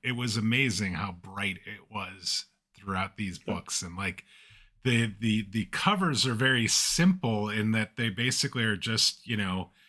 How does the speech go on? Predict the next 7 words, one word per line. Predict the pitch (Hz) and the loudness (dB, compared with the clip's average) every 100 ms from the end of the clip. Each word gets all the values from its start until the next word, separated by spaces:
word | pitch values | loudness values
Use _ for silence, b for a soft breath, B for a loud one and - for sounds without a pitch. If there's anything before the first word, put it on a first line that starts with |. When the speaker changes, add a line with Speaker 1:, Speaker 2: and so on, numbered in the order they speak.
| b b - | b b -6
Speaker 1:
a | 107 110 107 110 - | 0 2 2 0 2
almost | 127 139 131 120 - | 2 4 2 2 0
full | - 139 | 0 0
body | 117 110 110 107 | 2 2 2 0
shot | 95 - 110 104 - | 0 0 0 0 -4
of, | 104 98 95 90 - _ _ _ - | -6 -6 -8 -16 -20 _ _ _ -6
of | 104 101 82 - | -4 -4 -10 -18